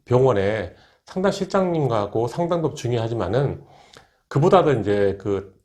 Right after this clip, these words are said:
수술하는 그 선생님하고, 어, 충분히 설명을 하고 듣고 또 질문도 많이 하고 또 그 시술한 선생님께서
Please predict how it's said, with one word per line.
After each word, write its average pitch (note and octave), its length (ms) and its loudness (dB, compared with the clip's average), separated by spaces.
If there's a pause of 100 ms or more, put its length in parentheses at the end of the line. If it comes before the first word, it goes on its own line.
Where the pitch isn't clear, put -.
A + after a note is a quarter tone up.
수술하는 D3 840 0 (380)
그 - 140 -12
선생님하고, D#3 920 0 (500)
어, G#2 140 -6
충분히 G#3+ 380 0
설명을 F3+ 380 0
하고 A2+ 300 -6
듣고 - 580 0 (100)
또 A#2 100 -8
질문도 C#3+ 500 4
많이 G2+ 240 0
하고 C3 500 -4 (240)
또 C#3 140 0
그 D3 480 2
시술한 G3+ 400 0
선생님께서 D#3+ 720 -2